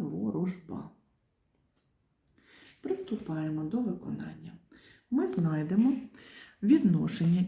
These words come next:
кількості населення міста Новоселище Чернівецької області до кількості населення міста Молочанськ Запорізької області.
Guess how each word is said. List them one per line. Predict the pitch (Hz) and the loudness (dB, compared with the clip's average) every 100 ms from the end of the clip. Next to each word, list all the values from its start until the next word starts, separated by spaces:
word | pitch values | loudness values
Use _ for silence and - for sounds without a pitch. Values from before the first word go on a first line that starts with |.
| - | 0
кількості | 233 185 - 151 - 180 | 2 2 0 -4 0 4
населення | 240 247 - 170 160 156 151 - - | 6 4 0 -2 0 -2 -4 -4 4
міста | 196 202 165 - - - - - | 6 8 4 -2 -10 -10 -10 4
Новоселище | 202 214 185 160 - - 151 139 160 - - 254 262 | 8 8 6 -2 -4 -6 -4 -2 -4 -6 -8 -4 -4
Чернівецької | - 262 254 247 247 247 - 247 247 | 0 6 8 8 6 2 -2 0 0
області | - 233 247 240 - - 247 - - - - _ | 0 -2 0 0 -4 -6 -8 -8 -12 -20 -20 _
до | 196 262 | 4 6
кількості | 262 190 165 - 170 - | 6 4 2 2 0 2
населення | 185 208 208 208 175 156 151 - - | 4 4 4 2 2 2 0 -2 2
міста | 185 175 - - - - | 4 4 0 -8 -4 2
Молочанськ | 247 208 - - 143 143 202 - - | 4 4 2 -4 -2 0 0 -2 -4
Запорізької | - - 117 117 - - 240 233 | -4 0 2 2 0 -6 -2 -2
області. | 233 220 208 240 - - 247 | 0 0 2 0 -2 -4 -4